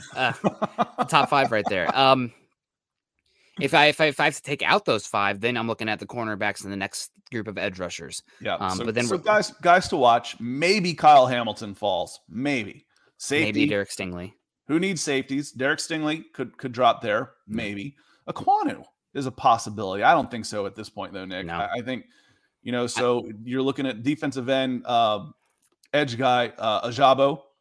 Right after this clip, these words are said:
Speaker 2: from Michigan, possibility. Uh, Karlaftis, I've seen him all up and down the board.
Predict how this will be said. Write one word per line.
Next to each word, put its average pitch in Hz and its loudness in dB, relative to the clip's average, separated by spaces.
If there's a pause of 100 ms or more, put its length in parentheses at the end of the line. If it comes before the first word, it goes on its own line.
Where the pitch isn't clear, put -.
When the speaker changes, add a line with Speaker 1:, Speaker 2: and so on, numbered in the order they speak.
(400)
Speaker 2:
from 123 -4
Michigan, 131 -4 (320)
possibility. 117 0 (400)
Uh, 127 4
Karlaftis, 165 6
I've 202 0
seen 170 -4
him 135 -2
all 170 6
up 135 -6
and 98 -8
down 123 0
the 98 -10
board. 98 -10